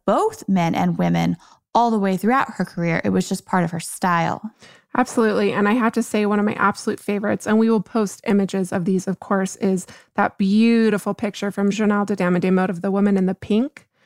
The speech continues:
Speaker 2: And she's laying across the chaise and
Speaker 1: Oh,
Speaker 2: she's reading
Speaker 1: yes.
Speaker 2: that letter and it's kind of laid across her lap. And it,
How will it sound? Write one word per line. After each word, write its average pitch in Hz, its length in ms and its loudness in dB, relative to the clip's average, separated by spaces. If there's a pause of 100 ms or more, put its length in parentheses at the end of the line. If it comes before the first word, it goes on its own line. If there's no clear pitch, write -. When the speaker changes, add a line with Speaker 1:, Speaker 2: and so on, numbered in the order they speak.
(300)
Speaker 2:
And 208 100 2
she's 196 240 0
laying 202 320 2
across 185 460 -4
the 185 160 -4
chaise 185 460 2
and 233 200 6
Speaker 1:
Oh, 220 60 2
Speaker 2:
she's 202 160 2
reading 196 240 2
Speaker 1:
yes. 185 140 2
Speaker 2:
that - 80 -2
letter 196 400 0
and 180 100 0
it's - 140 -4
kind 180 200 -2
of 175 80 -4 (460)
laid 196 260 2
across 185 360 -2
her 185 160 0
lap. 175 260 0
And 190 260 -2
it, 214 160 -2